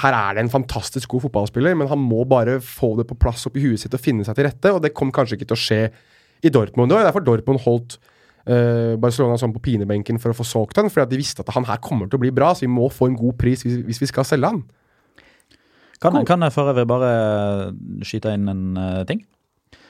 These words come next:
Speaker 2: Eh, for når du sa, eh, A S eller as,
Speaker 3: Mhm.
Speaker 2: da kom jeg til å tenke på noe som jeg ble gjort oppmerksom på for noen år tilbake, fordi det, altså navnet på den avisen der, det er veldig mange som også sier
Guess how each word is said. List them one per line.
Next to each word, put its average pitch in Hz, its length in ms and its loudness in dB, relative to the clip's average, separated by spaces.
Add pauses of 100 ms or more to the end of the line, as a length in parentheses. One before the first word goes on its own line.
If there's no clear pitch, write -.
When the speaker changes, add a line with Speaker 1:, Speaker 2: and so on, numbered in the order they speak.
(180)
Speaker 2:
Eh, 123 300 0
for - 340 -4
når 131 140 2
du 127 360 0
sa, 107 440 0
eh, 104 500 -6
A 104 220 -2
S - 220 -6
eller 107 240 -2
as, - 400 -4 (200)
Speaker 3:
Mhm. 143 300 -4 (160)
Speaker 2:
da 123 100 0
kom 139 160 2
jeg 127 100 0
til 131 80 2
å 120 280 2
tenke 127 340 0
på 104 580 2
noe 107 200 -2
som 117 160 -4
jeg 107 100 0
ble 104 180 0
gjort 98 140 -2 (100)
oppmerksom 120 360 -6
på 101 160 -2
for 101 200 -4
noen 101 180 -2
år 131 120 0
tilbake, 95 380 -2
fordi 113 200 -4
det, 117 280 2
altså 113 200 -2
navnet 113 320 2
på 110 60 -4
den 110 160 0
avisen 110 320 0
der, 101 180 2
det 107 120 0
er 107 140 0
veldig 110 140 0
mange 117 200 0
som 110 260 -2
også 113 220 -2
sier 160 240 -4